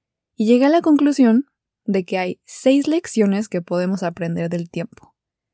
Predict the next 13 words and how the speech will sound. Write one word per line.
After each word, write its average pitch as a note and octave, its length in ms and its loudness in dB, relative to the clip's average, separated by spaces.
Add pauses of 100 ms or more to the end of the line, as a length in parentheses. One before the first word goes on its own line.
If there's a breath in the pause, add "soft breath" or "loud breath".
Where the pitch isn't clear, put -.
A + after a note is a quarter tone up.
(1040)
Creo D4+ 180 0
que F#4+ 400 0
hablar A#3 400 4
del C4+ 260 2
tiempo A#3 500 4
es A3 200 0
algo G#3 340 -2
que F3+ 140 -8
a F3 60 -10
todos B3+ 420 4
nos G#3 200 0
hace G3+ 200 -6
sentir G3 720 -4